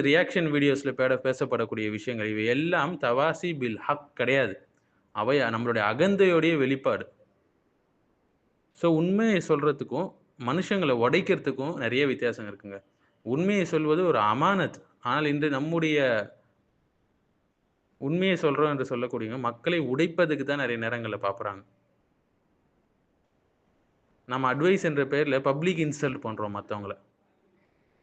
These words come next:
மற்றவர்களுடைய வாழ்க்கையை பத்தி நம்ம மணிக்கணக்கா பேசிட்டு இருப்போம். ஆனா நம்முடைய வாழ்க்கையில வந்து எவ்வளவு நம்ம மோசமா இருக்கிறோம் என்பதை நாம் கணக்கிடுறது கிடையாது. So,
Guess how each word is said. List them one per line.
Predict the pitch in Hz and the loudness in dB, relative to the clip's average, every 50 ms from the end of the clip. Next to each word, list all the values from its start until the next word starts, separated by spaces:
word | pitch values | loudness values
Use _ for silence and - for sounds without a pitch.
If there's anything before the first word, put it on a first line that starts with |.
| _ _ _ - | _ _ _ -8
மற்றவர்களுடைய | 120 123 117 113 170 180 175 170 170 165 160 156 | -6 -6 -2 2 2 4 4 4 6 6 6 6
வாழ்க்கையை | 151 156 170 165 175 165 | 6 4 2 2 0 -2
பத்தி | 156 160 147 175 180 | 0 0 0 0 0
நம்ம | 170 160 147 | -2 -2 -2
மணிக்கணக்கா | 135 127 135 143 143 143 143 143 156 147 | -2 -2 -2 -2 -2 -2 0 0 -2 -2
பேசிட்டு | 135 139 131 - 139 - 127 | 0 -2 -2 -2 -4 -6 -6
இருப்போம். | 117 117 127 | -6 -4 -4
ஆனா | 127 139 147 | -4 -2 -2
நம்முடைய | 131 127 143 156 175 175 170 160 | -4 -4 -4 -2 -2 0 2 2
வாழ்க்கையில | 147 139 135 147 151 147 - 151 143 143 | 4 4 2 2 0 -2 -2 -2 -2 -2
வந்து | 131 123 127 147 151 | -4 -4 -6 -4 -4
எவ்வளவு | 135 123 123 135 147 170 175 175 160 156 147 135 123 110 107 - _ _ _ _ _ - | -2 -2 -2 -4 -2 0 0 0 2 2 0 0 -2 -2 -4 -8 _ _ _ _ _ -8
நம்ம | 120 123 123 | -6 -4 -2
மோசமா | 117 120 135 143 - 165 156 160 156 | -2 0 0 0 0 0 0 2 2
இருக்கிறோம் | 147 131 131 135 135 135 127 | 0 0 0 -2 -2 -2 -4
என்பதை | 120 117 113 113 131 147 | -4 -4 -4 -4 -2 -4
நாம் | 139 117 113 107 104 - | -4 -4 -6 -8 -10 -10
கணக்கிடுறது | - 120 131 156 147 - 160 131 120 113 104 | -6 -4 -4 -4 -4 -4 -4 -4 -4 -4 -6
கிடையாது. | 104 - 101 98 98 101 - _ _ _ _ _ _ _ _ _ _ _ _ _ _ _ _ _ _ _ _ _ _ _ _ _ _ _ _ _ _ _ _ _ - | -8 -8 -8 -8 -8 -8 -10 _ _ _ _ _ _ _ _ _ _ _ _ _ _ _ _ _ _ _ _ _ _ _ _ _ _ _ _ _ _ _ _ _ -2
So, | - | 0